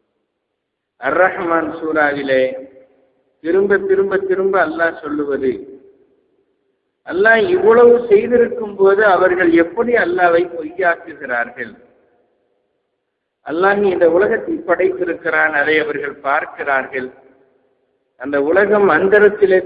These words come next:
தொங்கிக் கொண்டிருக்கிறது. இதை பார்த்த பிறகும் இதை படைத்தவன் ஒருவன் இருக்கிறான் என்பதை அவர்கள் எப்படி பொய்யாக்குகிறார்கள்?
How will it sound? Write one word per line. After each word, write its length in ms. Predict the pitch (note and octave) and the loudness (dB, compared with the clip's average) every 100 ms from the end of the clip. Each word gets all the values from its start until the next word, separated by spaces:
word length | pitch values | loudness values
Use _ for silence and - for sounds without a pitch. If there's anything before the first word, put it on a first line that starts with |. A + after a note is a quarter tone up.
| F3+ | -2
தொங்கிக் 360 | F#3 G3+ G#3 - | -6 -6 -8 -4
கொண்டிருக்கிறது. 760 | E3+ D3 C#3+ B2+ D3 C3+ C3 G#2+ - A#2+ | -2 2 0 -2 0 0 0 -4 -6 -6
இதை 160 | C#3+ C#3 D3 | -6 -6 -2
பார்த்த 400 | E3 F#3 - F#3 F#3 | 0 0 -4 -8 -2
பிறகும் 400 | F#3 F#3 G#3+ G#3 | -2 -2 -2 -2
இதை 140 | E3 D#3 - | 0 -4 -6
படைத்தவன் 600 | D3+ F3+ F3+ F3+ F3+ F#3 D#3+ | -4 -4 -4 -2 -2 -4 -10
ஒருவன் 280 | D3+ D#3 D3 C3 | -8 -10 -12 -14
இருக்கிறான் 520 | D#3+ D#3+ F3 D#3+ C#3+ C3+ | -16 -14 -10 -8 -6 -8
என்பதை 320 | C3 B2+ B2+ - - _ _ _ _ _ _ _ _ - | -8 -8 -10 -12 -20 _ _ _ _ _ _ _ _ -12
அவர்கள் 400 | C3 D#3 D#3+ D#3 D3+ | -6 -6 -4 -2 -2
எப்படி 260 | D3+ G#3+ A3+ G#3 | 0 -2 -2 -4
பொய்யாக்குகிறார்கள்? 1040 | D#3 D3+ D3 C#3+ C#3 C3+ B2+ A#2+ - A#2 | -2 0 0 -2 -6 -4 -2 -2 -4 -10